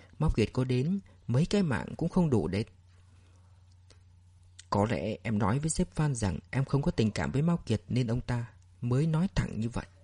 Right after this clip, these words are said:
Đúng, em và Mao Kiệt không hề có tình cảm. Em tin đó không hề gọi là tình yêu, cùng lắm chỉ là sự cảm mến hay đơn thuần chỉ là sự hấp dẫn giới tính. Em muốn tìm một cái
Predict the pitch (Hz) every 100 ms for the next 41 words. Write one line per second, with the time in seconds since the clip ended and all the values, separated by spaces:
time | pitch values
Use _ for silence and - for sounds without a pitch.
0 | - - - - - - - - - -
1 | - - - 110 110 147 - 143 139 92
2 | 135 - - - 170 147 95 - 113 95
3 | 95 - - - - - - 131 135 131
4 | 123 147 - 156 123 101 110 92 107 104
5 | 101 156 170 170 - - - 107 101 120
6 | 180 110 90 - 101 - - - 98 113
7 | 175 - - 135 139 143 117 101 95 107
8 | 98 85 - 143 - - 135 139 139 127
9 | 156 202 - - - 117 117 170 110 98
10 | 90 -